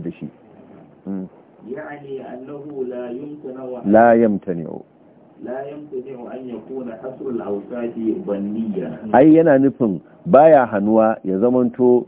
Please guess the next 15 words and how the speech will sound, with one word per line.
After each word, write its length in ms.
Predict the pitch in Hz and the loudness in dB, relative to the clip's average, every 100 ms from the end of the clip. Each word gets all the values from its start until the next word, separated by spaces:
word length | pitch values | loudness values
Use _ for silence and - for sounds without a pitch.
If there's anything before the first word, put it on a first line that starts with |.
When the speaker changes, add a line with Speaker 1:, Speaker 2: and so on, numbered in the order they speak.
| - _ _ - | -8 _ _ 8
Speaker 1:
iyakance 680 | 143 147 147 135 110 - 117 | 10 10 6 2 -4 -4 -4
sifofin 600 | 117 120 127 127 151 131 - | -4 -2 0 2 0 -2 -4
ya 120 | 92 | -8
zamanto 360 | 95 113 117 120 | -6 -4 -6 -6
an 140 | 95 117 | -6 -6
gina 180 | 123 104 | -6 -6
shi 100 | 117 | -8
akan 380 | - - 113 101 | -10 -8 -8 -8
zato 320 | 85 - 110 110 | -10 -6 -2 -2
mai 180 | 98 | -2
rinjaye 520 | 87 92 87 98 92 80 | -6 -8 -4 -2 -2 -6
ne. 160 | - - _ _ | -14 -20 _ _
Speaker 2:
بأن 220 | - - 117 110 | -20 -20 -20 -20
يظن 320 | 104 120 127 | -20 -20 -20
المجتهد 880 | 110 110 117 104 101 113 107 107 | -18 -18 -20 -20 -20 -20 -20 -20